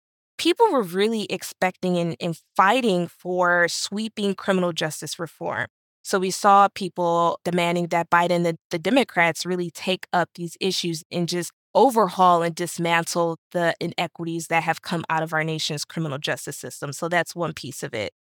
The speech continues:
But there are a lot of other topics that are important to Black voters. If you think about reproductive rights and health equity, that is something that is very important to Black women in particular, which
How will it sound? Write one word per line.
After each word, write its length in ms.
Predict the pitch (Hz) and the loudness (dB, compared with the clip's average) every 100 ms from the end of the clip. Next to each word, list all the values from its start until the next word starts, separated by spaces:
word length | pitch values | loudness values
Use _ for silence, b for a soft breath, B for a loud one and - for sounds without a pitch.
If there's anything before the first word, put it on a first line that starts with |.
| _ _ - | _ _ -6
But 120 | 233 | 2
there 160 | 311 330 | 6 8
are 80 | |
a 60 | 320 | 6
lot 260 | 302 302 370 | 8 6 6
of 100 | 202 | 4
other 220 | 175 165 | 2 0
topics 500 | - 160 - 156 - | 2 2 2 -4 0
that 340 | 170 165 160 - | 4 6 4 2
are 220 | - 170 | 2 4
important 480 | 165 160 175 165 156 | 2 0 0 0 0
to 100 | - | -6
Black 280 | 170 165 156 - | -2 0 0 0
voters. 280 | 165 156 | -4 -4
If 140 | 156 - | -6 -8
you 80 | 196 | -8
think 180 | - 185 | -6 -4
about 320 | 175 170 160 | 0 2 2
reproductive 680 | 165 170 - 160 151 - 160 - | 0 -8 -8 -6 -6 -8 -10 0
rights 480 | 202 214 214 - - _ _ | 4 4 2 -6 -18 _ _
and 160 | 170 160 | -6 -4
health 300 | - 202 226 - | 2 2 2 -2
equity, 400 | 196 - 196 190 | -4 -2 -2 0
that 160 | 175 | 2
is 100 | 170 | 0
something 360 | - 180 175 175 | 0 -2 -2 -2
that 160 | 170 160 | 0 -2
is 160 | 160 - | -4 -10
very 380 | 170 170 180 180 | -2 0 0 -4
important 540 | - 156 - 175 175 160 | -6 -10 -4 -4 -2 -4
to 200 | - 165 | -8 -8
Black 280 | 156 156 156 - | -4 -2 -2 -4
women 380 | 147 151 180 208 | -6 -4 -2 -2
in 180 | 180 | -4
particular, 760 | 180 170 151 - 165 196 214 240 | -4 -4 -4 -6 -10 -6 -4 -2
which 320 | 180 170 156 | -4 -4 -4